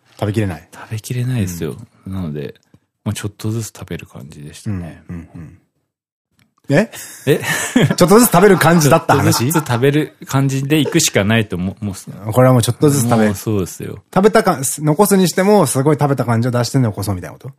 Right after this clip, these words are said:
Speaker 2: そうですね。その、もう最初から、
Speaker 1: うん。
Speaker 2: これはその、お腹いっぱいになってから、
Speaker 1: うん。
Speaker 2: あの、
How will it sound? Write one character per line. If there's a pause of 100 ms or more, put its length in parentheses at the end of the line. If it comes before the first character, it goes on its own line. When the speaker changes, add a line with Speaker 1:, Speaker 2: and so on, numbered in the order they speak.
Speaker 2:
そ
う
で
す
ね。
そ
の、 (240)
も
う
最
初
か
ら、 (120)
Speaker 1:
う
ん。
Speaker 2:
こ
れ
は
そ
の、 (200)
お
腹
い
っ
ぱ
い
に
な
っ
て
か
ら、 (120)
Speaker 1:
う
ん。 (580)
Speaker 2:
あ
の、